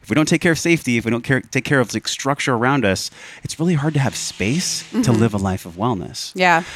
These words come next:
Speaker 1: How did you work through that? How are you continuing
Speaker 2: Gosh,
Speaker 1: to work through
Speaker 2: it's
Speaker 1: that?
Speaker 2: <laughs> like I said earlier, I think this is one of my biggest, uh, upper limit problems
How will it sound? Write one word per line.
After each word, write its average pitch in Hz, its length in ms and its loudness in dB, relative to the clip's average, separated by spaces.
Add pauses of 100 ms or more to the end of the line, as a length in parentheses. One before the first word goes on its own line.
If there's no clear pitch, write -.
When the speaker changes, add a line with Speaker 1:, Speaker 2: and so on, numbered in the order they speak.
(180)
Speaker 1:
How 156 340 0
did 151 240 2
you 123 160 2
work 117 260 0
through 107 260 -2
that? 107 200 2
How 110 140 0
are 113 80 0
you 107 120 0
continuing 104 400 -2
Speaker 2:
Gosh, 165 280 4
Speaker 1:
to 196 40 0
work 208 140 -2
through 214 140 2
Speaker 2:
it's 196 60 0
Speaker 1:
that? - 280 0 (480)
Speaker 2:
<laughs> - 380 -20
like 226 180 4
I 233 60 4
said 220 180 2
earlier, 185 420 4
I 185 80 4
think 190 260 -8
this 180 180 -4
is 185 100 -4
one 180 160 -2
of 170 80 0
my 165 140 0
biggest, 165 760 -2
uh, 175 240 4
upper 170 260 -2
limit 156 360 -4
problems 226 640 0